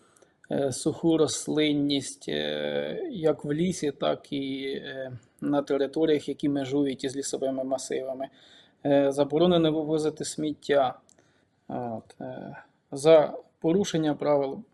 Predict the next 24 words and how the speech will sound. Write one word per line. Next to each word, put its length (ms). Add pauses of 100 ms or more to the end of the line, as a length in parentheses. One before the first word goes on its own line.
пожежної 460
безпеки 540
в 40
лісах 320
України 500
передбачена, 920 (120)
е, 40 (680)
адміністративна 720
відповідальність. 920 (600)
Е, 340
громадяни, 600
е, 760 (640)
е, 200
можуть 380
сплатити 540
штрафи 440
від 220
тисячі 400
п'ятсот 360
тридцять 280 (260)
до 180 (300)
чотири 360
п'ятсот 300
дев'яносто 680